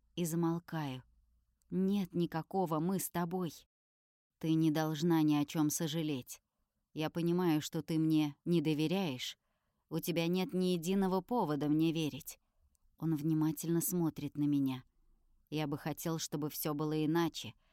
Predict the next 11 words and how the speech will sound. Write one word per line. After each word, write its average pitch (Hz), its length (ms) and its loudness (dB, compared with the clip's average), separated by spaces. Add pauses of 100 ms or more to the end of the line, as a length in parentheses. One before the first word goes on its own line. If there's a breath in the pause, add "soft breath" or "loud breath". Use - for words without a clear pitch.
(160)
но 170 140 0
я 175 200 2
не 170 100 0
могу 165 260 2
ничего 175 460 -2
поделать 147 500 -4
с - 80 -6
тем, 151 220 0
что - 180 -6
я 147 320 -2
ангел, 156 480 0